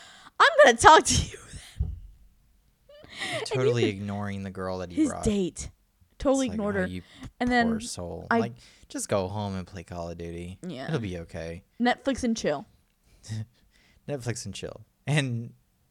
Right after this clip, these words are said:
Speaker 2: at your point, you probably shouldn't do the chill part.
Speaker 1: Yeah.
Speaker 2: Just the Netflix part. Nothing under the blankets, okay?
Speaker 1: Mm.
Speaker 2: You two, you just keep it in your pants.
Speaker 1: Yeah. Well.
Speaker 2: Unless, of course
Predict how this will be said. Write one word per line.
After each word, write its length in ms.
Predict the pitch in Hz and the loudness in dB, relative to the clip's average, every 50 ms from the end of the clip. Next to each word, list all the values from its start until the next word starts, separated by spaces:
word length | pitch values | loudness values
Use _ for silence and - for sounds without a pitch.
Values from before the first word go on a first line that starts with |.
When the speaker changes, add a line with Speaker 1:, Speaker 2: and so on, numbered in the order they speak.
| _ _ - | _ _ -4
Speaker 2:
at 160 | - 104 95 | -4 -4 -2
your 220 | 104 110 110 107 98 | -2 -2 -2 -2 -2
point, 420 | - - 101 98 95 92 92 87 _ _ _ _ _ | -4 -6 -4 -4 -4 -4 -6 -10 _ _ _ _ _
you 140 | - 107 101 | -14 -14 -14
probably 480 | 95 - - 110 104 98 95 98 95 98 | -10 -4 -2 -2 -2 -2 -2 -6 -10 -10
shouldn't 320 | - - - 92 85 82 | -10 -10 -12 -12 -12 -10
do 120 | 85 90 | -10 -10
the 100 | 82 - | -10 -12
chill 240 | 78 - - 82 73 | -12 -10 -10 -10 -10
part. 340 | - - - 62 73 - _ _ _ _ _ _ - | -12 -12 -14 -14 -14 -14 _ _ _ _ _ _ -14
Speaker 1:
Yeah. 160 | 196 - - - _ _ _ _ _ _ _ _ _ _ _ _ _ | -14 -14 -14 -18 _ _ _ _ _ _ _ _ _ _ _ _ _
Speaker 2:
Just 280 | - 131 135 131 123 | -6 -4 -4 -4 -4
the 60 | 143 123 | -4 -2
Netflix 520 | 123 117 117 - - - 110 101 - - | -2 -2 -4 -4 -6 -8 -8 -8 -8 -10
part. 380 | - 101 92 92 92 101 - _ _ _ _ _ - - - - - - - _ _ _ - - - - - - - _ _ _ _ - - _ _ - | -8 -8 -6 -6 -8 -10 -12 _ _ _ _ _ -20 -18 -18 -16 -16 -18 -20 _ _ _ -20 -20 -20 -20 -20 -20 -20 _ _ _ _ -20 -20 _ _ -10
Nothing 340 | 110 104 107 107 - 123 120 | -6 -6 -4 -4 -2 -2 0
under 180 | 117 117 117 | 0 0 0
the 80 | 113 110 | -2 -2
blankets, 520 | 98 113 110 107 98 - 98 95 - - | -2 -4 -4 -4 -4 -6 -8 -8 -8 -10
okay? 400 | 98 - - 98 98 98 95 95 _ _ _ _ _ _ _ _ _ _ _ - | -10 -8 -6 -6 -4 -6 -6 -8 _ _ _ _ _ _ _ _ _ _ _ -20
Speaker 1:
Mm. 120 | - - 101 | -16 -12 -8
Speaker 2:
You 140 | 104 104 98 | -8 -8 -6
two, 440 | - - 110 104 101 101 98 92 95 - | -4 -2 0 0 0 0 -2 -6 -8 -6
you 300 | 107 107 110 107 101 98 | -4 -2 -2 -2 -2 -2
just 320 | - 107 101 - - - | -2 -2 -2 -2 -4 -6
keep 240 | - - 120 110 - | -4 -2 -2 0 0
it 80 | 104 | 0
in 140 | 104 101 98 | 0 -2 -2
your 160 | 98 98 95 | -2 -4 -4
pants. 480 | - - 110 98 92 80 62 - - - | -4 -4 -4 -2 -4 -4 -8 -12 -10 -8
Speaker 1:
Yeah. 140 | - - - _ - - _ - - _ _ _ | -8 -10 -10 _ -20 -20 _ -20 -20 _ _ _
Well. 260 | - 220 208 202 - - _ - - - - - - - - | 2 4 4 2 0 -4 _ -14 -12 -10 -10 -10 -10 -12 -10
Speaker 2:
Unless, 280 | 104 107 113 127 127 - | -6 -4 -2 -2 -2 -4
of 100 | 175 165 | -6 -8
course 800 | - - - 160 143 110 95 85 82 90 - - - - - | -12 -10 -6 -4 -4 -4 -4 -6 -8 -10 -12 -14 -14 -16 -18